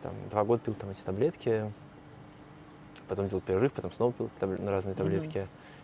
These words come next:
Speaker 1: И перестал пить таблетки, на самом деле, э, двадцать четвёртого февраля две тысячи двадцать второго года.
Speaker 2: Вау.
Speaker 1: Э,
Speaker 2: Ты
Speaker 1: потому
Speaker 2: подобрал момент.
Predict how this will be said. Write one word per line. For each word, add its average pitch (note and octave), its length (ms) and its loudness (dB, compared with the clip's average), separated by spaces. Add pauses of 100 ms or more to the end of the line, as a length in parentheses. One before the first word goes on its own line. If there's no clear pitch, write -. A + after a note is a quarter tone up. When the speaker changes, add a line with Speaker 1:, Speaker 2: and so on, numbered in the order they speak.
(100)
Speaker 1:
И - 60 -4
перестал C#3+ 320 6
пить - 180 0
таблетки, G#2 460 4
на G2 80 -4
самом G#2+ 240 0
деле, G2 520 2 (1080)
э, F#2+ 1000 -2 (140)
двадцать - 800 -4 (920)
четвёртого G2+ 420 -4
февраля G2 420 -4 (240)
две F2 100 -6
тысячи - 200 -2
двадцать G2+ 180 2
второго G2+ 220 2
года. - 160 -6 (380)
Speaker 2:
Вау. A2+ 240 2 (600)
Speaker 1:
Э, F#2+ 360 2 (120)
Speaker 2:
Ты C3 120 0
Speaker 1:
потому G2 140 2
Speaker 2:
подобрал C#3+ 380 8
момент. B2+ 340 2